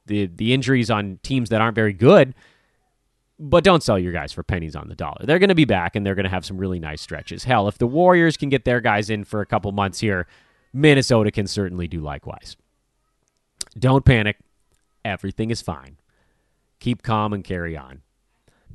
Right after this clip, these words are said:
That last game was a weird one. Lakers got off to a rip-roaring start and then just completely threw it into coast for the entire second half. They almost biffed it.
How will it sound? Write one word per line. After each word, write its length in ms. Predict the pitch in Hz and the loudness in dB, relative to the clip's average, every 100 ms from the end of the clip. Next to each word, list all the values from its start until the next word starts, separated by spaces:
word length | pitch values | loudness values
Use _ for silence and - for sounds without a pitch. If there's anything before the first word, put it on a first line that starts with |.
| - - - - - _ _ | -20 -20 -20 -20 -20 _ _
That 180 | 135 147 | -4 0
last 260 | 175 311 - | 0 0 -2
game 160 | 143 | -4
was 140 | 127 107 | -4 -4
a 40 | |
weird 300 | 117 240 185 | -2 -2 -2
one. 440 | 92 82 82 113 - | -6 -8 -10 -12 -6
Lakers 580 | 143 - 143 117 98 | -6 -4 -6 -6 -8
got 240 | - 120 120 | -4 -2 0
off 240 | 127 131 | -2 -4
to 160 | 120 92 | -6 -6
a 100 | 85 | -8
rip-roaring 920 | 101 117 240 - 127 123 104 90 85 | -8 0 0 0 -2 -2 -2 -4 -8
start 520 | 87 - 95 76 98 - | -12 -12 -8 -8 -8 -8
and 240 | 101 104 | -8 -6
then 300 | 123 127 117 | -6 -6 -6
just 320 | 113 120 - | -6 -6 -8
completely 840 | - 101 - - 190 240 185 139 113 | -10 -10 -12 -8 -4 -2 -2 -4 -6
threw 320 | - 135 117 | -4 -2 0
it 80 | 113 | -2
into 240 | 107 95 | -4 -6
coast 600 | - - 123 107 90 - | -10 -6 -2 -2 -4 -10
for 180 | - 101 | -8 -6
the 140 | 98 | -4
entire 600 | 95 - - 151 180 175 | -6 -8 -4 0 0 -2
second 440 | 143 - 127 127 82 | -6 -6 -6 -6 -8
half. 260 | 101 98 | -6 -6
They 80 | 85 | -6
almost 300 | 113 214 - | -10 -10 -6
biffed 260 | 104 165 - | -4 -4 -6
it. 140 | 73 | -12